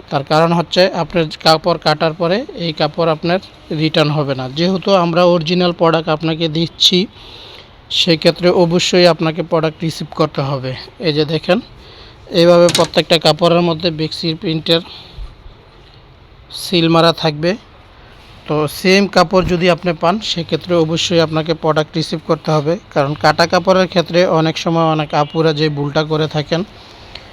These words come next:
সেটা হচ্ছে প্রোডাক্ট আপনি অনলাইনে দেখে অর-, চয়েস করছেন, কিন্তু প্রোডাক্ট আপনার হাতে যাওয়ার পরে আপনি বলতেছেন আপনার পছন্দ হয় না বা কি। তো সেই ক্ষেত্রে আপনি অবশ্যই চয়েস করার ক্ষেত্রে আপনি একদম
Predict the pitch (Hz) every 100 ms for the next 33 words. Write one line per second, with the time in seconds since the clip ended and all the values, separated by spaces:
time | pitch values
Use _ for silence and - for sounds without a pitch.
0 | - - - - 165 175 156 170 175 170
1 | 180 - - - - 143 170 175 - 160
2 | 165 170 170 160 160 180 - - - 160
3 | - 160 175 170 - 185 160 190 226 254
4 | - 165 151 170 180 180 170 175 160 196
5 | 175 165 156 165 160 160 165 190 190 302
6 | - - - - - - - - - -
7 | - - - - 156 165 160 165 156 160
8 | 170 160 165 156 165 156 165 156 156 156
9 | 151 156 151 160 165 - 180 165 - 170
10 | 160 165 180 180 160 185 170 160 - 170
11 | 156 170 165 - 180 165 170 175 151 170
12 | 160 147 156 156 147 156